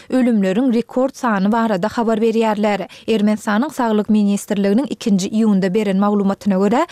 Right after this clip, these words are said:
соңку жыйырма төрт сааттын дowamында такминан үч миллион ыйлатлы юртта коронавирус менен кеселденлердин саны беш жүз он эки адам артып, он миң докуз адама жетти.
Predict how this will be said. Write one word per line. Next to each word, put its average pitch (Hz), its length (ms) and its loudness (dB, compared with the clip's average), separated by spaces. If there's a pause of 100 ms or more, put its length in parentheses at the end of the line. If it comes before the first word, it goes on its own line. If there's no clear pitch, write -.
соңку 226 340 -2
жыйырма 214 380 0
төрт 208 240 0
сааттын 196 420 0
дowamында 202 540 2
такминан 196 640 -2
үч - 240 -4
миллион 269 340 0
ыйлатлы 208 540 0
юртта 214 460 -2 (140)
коронавирус 214 760 0
менен 190 220 0
кеселденлердин 190 760 0
саны 214 400 2 (160)
беш 214 400 0
жүз 285 160 -2
он 226 220 2
эки 180 220 0
адам 190 400 0
артып, 220 500 -2
он 240 300 0
миң 277 240 -4
докуз 220 340 -4
адама 202 400 0
жетти. 214 560 -2